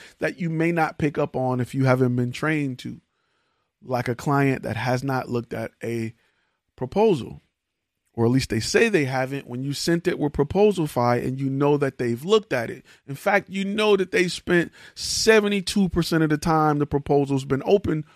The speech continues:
on the budget part. Now I know that they have an issue with budget, especially if I'm calling and they saying, "I haven't looked at it." How do you handle that situation? We talk about that. Um,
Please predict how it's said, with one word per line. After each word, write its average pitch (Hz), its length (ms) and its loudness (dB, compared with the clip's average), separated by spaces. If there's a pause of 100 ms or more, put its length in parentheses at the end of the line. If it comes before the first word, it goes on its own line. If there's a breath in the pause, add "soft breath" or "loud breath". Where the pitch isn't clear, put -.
(320 soft breath)
on 135 220 -4
the 131 100 0
budget 120 720 -2
part. - 340 -14 (520)
Now 127 260 2
I 151 120 6
know 120 420 -2 (460)
that 117 380 -2
they 110 120 -2
have 110 220 0
an 110 120 0
issue 110 240 -4
with 110 180 -6
budget, 156 400 0 (380)
especially 190 400 -6
if 147 100 -4
I'm 127 220 -10
calling 165 560 -4
and 123 100 -10
they 120 80 -6
saying, 120 240 -8
"I 110 120 -10
haven't 107 340 -10
looked 147 240 -4
at - 120 -12
it." - 60 -18 (420)
How 147 140 0
do 170 60 4
you 165 100 2
handle 139 320 0
that 110 160 -6
situation? - 580 -12 (320)
We - 80 -12
talk 135 200 6
about 123 240 -2
that. 107 180 -8 (560)
Um, 156 460 4